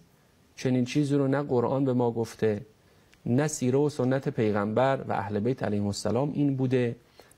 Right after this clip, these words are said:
و نه تا به امروز جمهوری اسلامی چنین روی کردی داشته. من می‌خوام دو تا آیه رو بخونم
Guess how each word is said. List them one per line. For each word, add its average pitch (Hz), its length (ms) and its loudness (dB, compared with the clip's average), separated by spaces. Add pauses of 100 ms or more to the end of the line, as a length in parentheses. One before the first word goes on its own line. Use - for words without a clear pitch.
(120)
و 139 120 0
نه 233 140 2
تا 151 260 0
به 135 160 0
امروز 165 260 0
جمهوری 143 380 2
اسلامی 147 360 -2
چنین 131 400 0 (260)
روی 120 160 2
کردی 101 380 0
داشته. 92 360 -6 (480)
من 311 120 4
می‌خوام 233 220 2
دو 208 180 0
تا 220 160 0
آیه 156 260 2
رو 165 100 0
بخونم 123 560 0